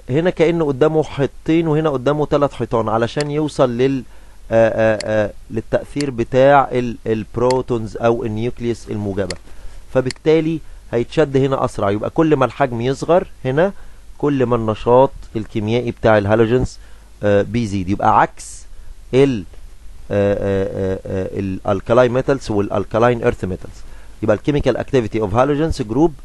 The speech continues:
ديكريسز، لكن في الالكالايز والالكالاين، آه، ايرث ميتال انكريسز. بعد كده معلومة، سيزيوم از ذا موست اكتيف ميتال، انشط، آه، آه، ميتال هو السيزيوم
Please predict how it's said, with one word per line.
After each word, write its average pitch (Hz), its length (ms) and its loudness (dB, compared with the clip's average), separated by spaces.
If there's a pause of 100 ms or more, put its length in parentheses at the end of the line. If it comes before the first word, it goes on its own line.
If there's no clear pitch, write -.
(100)
ديكريسز، 120 680 -6 (880)
لكن 117 440 2 (180)
في 117 360 4
الالكالايز 117 880 2
والالكالاين، 117 1000 2 (140)
آه، 104 180 2
ايرث 131 200 2
ميتال 143 320 -2
انكريسز. - 500 -6 (340)
بعد 143 240 4
كده 143 240 0
معلومة، 127 440 2 (260)
سيزيوم 147 420 2
از 131 100 -2
ذا 110 100 2
موست 135 260 2
اكتيف 120 380 2
ميتال، 185 360 4 (1800)
انشط، 143 340 0 (460)
آه، 101 360 2
آه، 101 40 2
ميتال 135 380 2
هو 120 220 6
السيزيوم 147 760 0